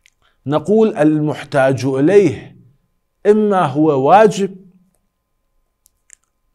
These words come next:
هذا الغير الذي يحتاج،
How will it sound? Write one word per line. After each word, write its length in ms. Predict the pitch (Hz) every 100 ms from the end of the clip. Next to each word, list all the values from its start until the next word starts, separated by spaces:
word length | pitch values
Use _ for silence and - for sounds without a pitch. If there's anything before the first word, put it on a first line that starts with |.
| _ _ _ _
هذا 260 | 104 110 117
الغير 540 | 117 123 180 190 -
الذي 600 | 131 135 147 156 170 160 - _ _ 117
يحتاج، 840 | 117 - - 160 180 175 175